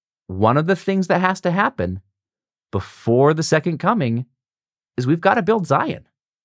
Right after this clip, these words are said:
We've gotta be the kinds of people who do this. And we've gotta build a society where we do this. Again, this is one of the last things he teaches before he dies, but it's, the whole thing's a piece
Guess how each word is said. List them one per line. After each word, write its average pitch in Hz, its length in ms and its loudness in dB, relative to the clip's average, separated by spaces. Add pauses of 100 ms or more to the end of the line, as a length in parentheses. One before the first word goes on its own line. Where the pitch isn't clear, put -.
(360)
We've 131 340 -2
gotta 139 380 4
be 185 200 0
the 180 140 0
kinds 170 460 -4
of 196 160 -6
people 220 360 -4
who 185 220 -6
do 151 340 0
this. - 680 -10 (720)
And 127 140 2
we've 139 80 0
gotta 165 180 4
build 196 160 4
a 208 60 0
society 190 640 2
where 160 220 4
we 233 160 2
do 208 360 2
this. - 600 -8 (380)
Again, 127 200 2
this 170 100 0
is 196 60 -2
one 190 120 0
of 151 60 0
the 135 40 0
last 139 260 0
things 143 140 -2
he 117 60 -2
teaches 110 580 -6 (320)
before 110 260 -4
he 98 80 -2
dies, 85 600 0 (400)
but 147 100 4
it's, - 260 -6
the 127 80 2
whole 220 280 2
thing's 196 280 2
a 123 60 0
piece - 680 -8